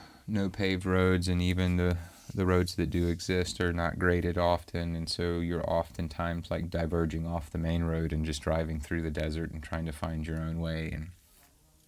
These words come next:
um, you know, we got there and just the welcome that we received, you know, they were, uh,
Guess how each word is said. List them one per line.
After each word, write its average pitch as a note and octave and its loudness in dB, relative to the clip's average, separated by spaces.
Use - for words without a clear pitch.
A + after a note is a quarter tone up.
um, D#2 -2
you E2 -6
know, D#2+ 0
we D#2+ 0
got E2 -2
there E2 2
and D#2 -2
just D#2 -4
the F#2+ 4
welcome E2+ 6
that E2+ 2
we F2+ 2
received, E2+ 2
you E2 -2
know, E2 0
they F2 -2
were, E2+ -2
uh, F2 -4